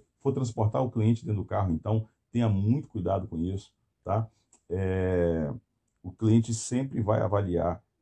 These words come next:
essas coisas, ok? Uma vez que ele te avaliou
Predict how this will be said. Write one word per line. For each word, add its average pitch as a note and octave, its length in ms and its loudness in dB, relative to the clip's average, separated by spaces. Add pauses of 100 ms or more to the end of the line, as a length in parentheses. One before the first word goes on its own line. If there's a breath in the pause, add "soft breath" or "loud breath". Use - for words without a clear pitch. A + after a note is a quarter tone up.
(140)
essas G2+ 240 -8
coisas, D2+ 500 -8 (220)
ok? D3+ 400 2 (1160)
Uma C3+ 160 6
vez F3+ 200 4
que - 120 -8
ele C#3+ 220 0
te - 180 -6
avaliou C3 840 4